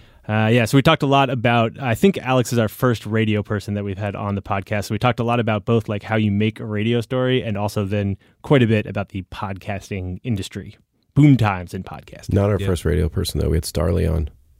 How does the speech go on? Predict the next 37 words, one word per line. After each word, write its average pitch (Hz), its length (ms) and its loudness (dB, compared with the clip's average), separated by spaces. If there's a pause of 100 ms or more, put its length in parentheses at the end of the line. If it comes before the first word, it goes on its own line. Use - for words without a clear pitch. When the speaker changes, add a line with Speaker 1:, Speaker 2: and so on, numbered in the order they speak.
(120)
Speaker 3:
Oh, 82 120 -8
true. 80 240 -12 (140)
Speaker 1:
That's - 160 0
true. 113 260 2 (180)
Speaker 3:
Yeah. 78 240 -6
Speaker 1:
That's 110 160 -4
true. 120 140 -2
I 127 60 2
don't 175 100 4
remember 139 320 2
anything 107 260 -2
from 98 140 -8
twenty 92 180 -8
twelve. - 400 -16
Speaker 2:
That's 107 160 0
true. 92 220 0
That 90 100 2
was 90 140 2
a - 20 2
long 80 260 0
time 78 200 -4
ago. - 260 -4
Speaker 1:
Twenty 208 240 2
twelve. - 500 -2
Speaker 2:
Yeah. 82 100 -2
Speaker 1:
We've 76 80 2
been 127 100 0
doing 143 140 6
this 143 120 0
t-, 143 120 -10 (120)
podcast 107 560 -8
for - 140 -16
a - 40 -12
long - 180 -14
fucking - 120 -20
Speaker 2:
Good 85 160 -2
Speaker 1:
time. 73 120 -2